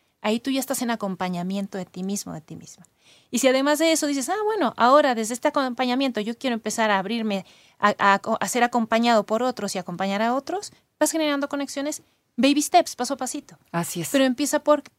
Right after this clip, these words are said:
Speaker 1: cómo me siento, qué necesito y cubrir mis necesidades.
Speaker 2: Cerrando ya nada más porque nos están corriendo, ¿cómo crear relaciones sanas? Recapitulando un poco.
Speaker 1: Ok, crean-, ¿cómo crear relaciones sanas? Primero creas una relación sana contigo misma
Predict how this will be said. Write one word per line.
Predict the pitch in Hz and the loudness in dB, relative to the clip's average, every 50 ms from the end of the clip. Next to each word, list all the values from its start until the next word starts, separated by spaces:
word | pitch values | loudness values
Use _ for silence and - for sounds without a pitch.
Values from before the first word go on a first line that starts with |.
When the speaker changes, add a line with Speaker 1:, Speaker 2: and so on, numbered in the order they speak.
| _ _ _ _ _ | _ _ _ _ _
Speaker 1:
cómo | - 294 277 285 277 | 0 2 2 2 2
me | 269 | 2
siento, | 247 - 262 254 247 240 - 262 247 240 - _ _ | 0 0 0 -2 -2 -2 -4 -4 -6 -6 -8 _ _
qué | - 247 | -2 -2
necesito | 233 233 214 214 185 196 185 _ - 160 170 - _ _ _ _ _ _ - | 0 0 -2 -4 -8 -10 -12 _ -16 -20 -20 -20 _ _ _ _ _ _ -8
y | 233 | -6
cubrir | - - 226 202 220 208 | -4 -4 -4 -2 -2 0
mis | 214 226 214 | 0 -2 -2
necesidades. | 202 190 175 170 165 180 165 156 - - - - - - _ _ - - | -4 -6 -8 -8 -8 -10 -10 -12 -12 -16 -20 -20 -20 -20 _ _ -12 2
Speaker 2:
Cerrando | - - 247 226 240 254 262 254 240 240 226 | 6 8 8 10 12 10 10 10 10 8 6
ya | 220 185 226 233 233 | 6 6 6 6 8
nada | 233 233 233 | 8 8 8
más | 226 226 220 | 8 6 6
porque | - 240 214 - 208 | 4 2 0 2 2
nos | 208 196 | 2 2
están | 185 - 233 233 233 | 4 4 4 4 6
corriendo, | - 240 220 202 208 226 226 226 226 233 220 - - - - - _ | 6 4 4 4 6 6 6 8 8 6 6 2 -6 -18 -18 -2 _
¿cómo | - 233 226 226 214 | 8 8 10 8 8
crear | - 208 214 208 | 8 8 8 8
relaciones | 202 208 202 185 - - 190 190 170 - | 8 6 2 2 2 0 0 0 0 2
sanas? | - 185 170 143 139 147 - - - _ _ - | 2 4 4 4 2 0 -4 -10 -12 _ _ -2
Recapitulando | 175 185 185 190 160 170 165 185 180 185 190 | 0 2 2 2 2 2 2 2 2 2 0
un | 185 | 0
poco. | 156 175 160 135 156 143 131 - _ _ - - _ - | 2 2 2 2 0 -4 -4 -6 _ _ -20 -20 _ -4
Speaker 1:
Ok, | - 220 220 190 175 - - | 0 2 2 2 2 0 2
crean-, | - 262 240 247 240 - 240 | 4 6 6 4 4 -2 -2
¿cómo | 247 247 254 262 277 | 0 2 2 2 2
crear | 269 254 240 | 2 2 2
relaciones | 240 240 220 220 240 226 226 | 2 2 0 0 0 -2 -2
sanas? | 233 240 262 277 294 - | 0 0 0 -2 -2 -4
Primero | - 233 220 220 226 240 254 | -4 -2 0 2 2 2 0
creas | - 240 233 - | 0 -2 -2 -2
una | 240 226 214 | 0 -2 -2
relación | 202 196 202 - 214 220 | -2 -4 -4 -4 -4 -4
sana | - - 233 226 226 220 | -2 -2 0 0 0 0
contigo | - 202 196 214 208 208 202 | -2 -4 -4 -2 -2 -2 -2
misma | 208 220 226 247 262 285 | -2 -4 -4 -6 -8 -8